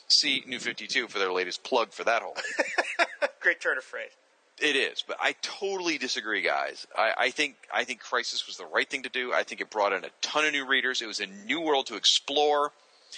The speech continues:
Speaker 1: The difference between the New fifty-two and Crisis is that the new, the Crisis was done at a time when the comic market was at its peak. I, it even peaked a little more in the nineties, but not in a healthy way. But it was, you know, comics books were huge at that point.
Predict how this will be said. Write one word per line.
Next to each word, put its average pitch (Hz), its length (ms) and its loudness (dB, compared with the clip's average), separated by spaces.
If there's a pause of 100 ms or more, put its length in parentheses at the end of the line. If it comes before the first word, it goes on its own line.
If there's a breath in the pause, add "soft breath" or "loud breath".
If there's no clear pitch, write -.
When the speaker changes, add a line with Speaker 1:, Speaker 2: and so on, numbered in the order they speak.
(320 loud breath)
Speaker 1:
The 139 100 2
difference 233 300 2
between 165 160 -2
the 131 80 2
New 147 100 0
fifty-two 143 500 -4
and 104 120 -8
Crisis 147 420 2
is 107 140 -8
that 98 260 2
the 107 60 -12
new, 151 160 -4 (240)
the - 40 -12
Crisis 185 460 0
was 127 120 -4
done 107 320 0 (300 loud breath)
at 127 120 2
a 117 60 2
time 135 260 0
when 113 100 -12
the 92 60 -14
comic 135 420 -2
market 110 340 -6
was 104 220 -4
at 104 180 2
its 95 240 -6
peak. - 520 -10 (360)
I, 127 80 0
it 139 280 0
even 139 400 0
peaked - 200 -6
a 107 60 -6
little 95 160 -8
more 104 160 -4
in 90 80 -6
the 80 60 -8
nineties, 87 360 -2
but 95 160 -10
not 95 240 0
in 85 60 -16
a - 40 -8
healthy 101 340 -10
way. 69 220 -8 (640 loud breath)
But 110 200 2
it 120 120 -2
was, 113 220 -4
you 135 60 -6
know, 104 80 -2
comics 147 360 -2
books - 300 -14
were - 120 -12
huge 214 920 -6
at 98 80 -4
that 80 220 2
point. 62 280 -8